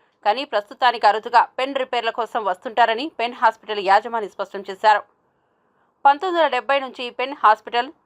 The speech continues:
శ్రీకాకుళం టూ టౌన్ పోలీస్ స్టేషన్ సమీపంలో నిర్వహిస్తున్నారు. పొట్టూరు రాజారావు అనే వ్యక్తి పెన్ హాస్పిటల్ స్థాపించినప్పటికీ తర్వాతి వారి కుమారులు నాగరాజు స్టేషనరీ, గిఫ్ట్ ఆర్టికల్స్తో పాటుగా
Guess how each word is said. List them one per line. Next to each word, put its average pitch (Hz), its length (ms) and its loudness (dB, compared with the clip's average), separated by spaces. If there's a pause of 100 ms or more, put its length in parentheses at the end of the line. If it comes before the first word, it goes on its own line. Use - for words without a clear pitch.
(120)
శ్రీకాకుళం 247 680 0
టూ 247 80 -4
టౌన్ 247 280 0
పోలీస్ 233 200 -2
స్టేషన్ 226 260 -8
సమీపంలో 220 480 -4
నిర్వహిస్తున్నారు. 208 680 0 (360)
పొట్టూరు 311 320 -2
రాజారావు 240 580 2
అనే 214 160 -2
వ్యక్తి 220 360 -12 (140)
పెన్ 247 140 -8
హాస్పిటల్ 220 460 -2
స్థాపించినప్పటికీ 214 960 -2 (300)
తర్వాతి 277 360 4
వారి 254 160 -2
కుమారులు 233 420 0
నాగరాజు 226 640 2
స్టేషనరీ, 233 520 -6 (100)
గిఫ్ట్ 233 260 -12
ఆర్టికల్స్తో 226 520 0
పాటుగా 220 420 2